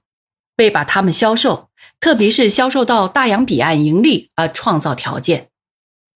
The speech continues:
看来，只有请吉尔任斯基复活，才能解决我们国家流浪儿童的问题了。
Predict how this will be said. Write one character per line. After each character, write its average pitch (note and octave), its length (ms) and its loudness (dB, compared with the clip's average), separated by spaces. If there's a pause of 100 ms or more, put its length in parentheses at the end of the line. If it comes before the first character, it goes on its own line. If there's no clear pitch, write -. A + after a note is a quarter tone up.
(440)
看 F#3 180 -2
来， D3+ 380 -2 (400)
只 B3 120 2
有 B3 120 6
请 F#3+ 340 2
吉 G#3 140 2
尔 G3+ 160 2
任 G#3+ 160 0
斯 G3 160 0
基 G#3+ 180 0
复 G#3+ 300 -2
活， D#3+ 420 0
才 F#3 200 -2
能 G3+ 120 0
解 E3 200 0
决 D#3+ 160 0
我 D#3+ 120 2
们 F3+ 160 0
国 F3 160 0
家 F3 240 -2
流 E3 240 0
浪 F#3 200 0
儿 D#3 180 0
童 D#3 180 -6
的 D#3 60 0
问 E3 220 -2
题 C#3 200 -4
了。 - 180 -10